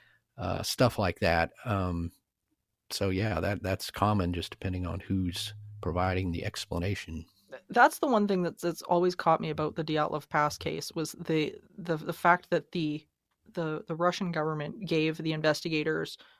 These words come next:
Speaker 2: two answers that they were allowed to come to. <laughs> It was either an avalanche or a slab avalanche, and that was it. They weren't allowed to consider any, anything else. It was just, you know, you, you have, you have to pick a conclusion, pick the one you like best, and that's the one that we're gonna run with.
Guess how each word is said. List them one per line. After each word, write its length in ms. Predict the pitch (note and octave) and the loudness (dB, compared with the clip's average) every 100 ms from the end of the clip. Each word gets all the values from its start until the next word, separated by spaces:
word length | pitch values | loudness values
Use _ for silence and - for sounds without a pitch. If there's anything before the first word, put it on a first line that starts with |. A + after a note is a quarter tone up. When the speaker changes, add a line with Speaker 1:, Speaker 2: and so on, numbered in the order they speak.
| _ _ - | _ _ -4
Speaker 2:
two 460 | - A#3+ A3+ A3+ - _ _ _ _ _ _ | 2 4 4 2 -4 _ _ _ _ _ _
answers 580 | - F#3+ F#3 - D3+ - | 2 4 4 0 -2 -2
that 160 | - D#3+ | 0 2
they 100 | E3 | 2
were 140 | D#3+ | 2
allowed 300 | D#3+ D#3+ E3 | 4 4 4
to 80 | E3 | 0
come 220 | - E3+ | -2 -2
to. 140 | - - - - - - | 0 0 0 -4 6 12
<laughs> 380 | G4+ G#4 G4+ - D#5 C4 | 12 12 12 10 2 4
It 120 | - | 8
was 120 | B3 | 10
either 260 | C#4 A#3 A3 - | 12 12 12 8
an 120 | G3 A3 | 8 12
avalanche 560 | G3+ A3 A#3 A#3 A#3+ - | 12 12 12 10 8 6
or 120 | F#3 | 6
a 60 | |
slab 360 | F3+ G#3 G3+ G3 | 6 10 12 12
avalanche, 480 | E3+ E3 E3 D#3+ D#3 | 10 8 4 0 0
and 220 | E3 D#3 | -2 6
that 160 | F3+ A3 | 12 12
was 140 | A3 | 12
it. 200 | G3+ D#3+ - | 12 12 10
They 100 | G3 | 8
weren't 180 | F#3+ G3+ | 10 8
allowed 200 | G3 F#3+ | 8 8
to 60 | F#3+ | 6
consider 420 | G3 F#3 F#3+ F3+ | 2 2 2 4
any, 180 | F3+ F3+ - | 2 0 4
anything 520 | G3 C4+ D#4 B3+ A3+ | 6 6 6 4 8
else. 300 | F#3+ C#3+ A#2 | 10 10 8
It 100 | C#3+ | 0
was 140 | E3+ E3+ | 0 0
just, 400 | F#3 F3 - - - - - | 0 0 -4 -12 -18 -14 0
you 80 | F#3+ | 4
know, 80 | |
you, 240 | F3+ F#3 F#3 | 4 4 0
you 220 | F3 F#3+ | 0 0
have, 280 | E3+ G#3+ A3 | 8 8 8
you 120 | G3 | 4
have 140 | F#3+ F3 | 2 4
to 140 | F3+ - _ - | 0 -4 _ 4
pick 180 | C4+ | 6
a 80 | E4 | 6
conclusion, 540 | - D4 A#3 A3+ A3+ A3 | 2 2 2 4 4 4
pick 180 | A#3 | 2
the 80 | A#3 | 4
one 140 | A3 G#3+ | 6 6
you 100 | G#3 | 6
like 220 | G#3 - | 4 4
best, 260 | F#3 F3 | 0 2
and 80 | F3+ | -2
that's 240 | F3 F3 - | -2 -2 -8
the 80 | |
one 160 | F#3 E3 | -6 -4
that 140 | E3 | -4
we're 80 | E3 | -4
gonna 160 | E3 D#3 | -4 -2
run 260 | E3+ F3 | 0 0
with. 140 | D3+ | -2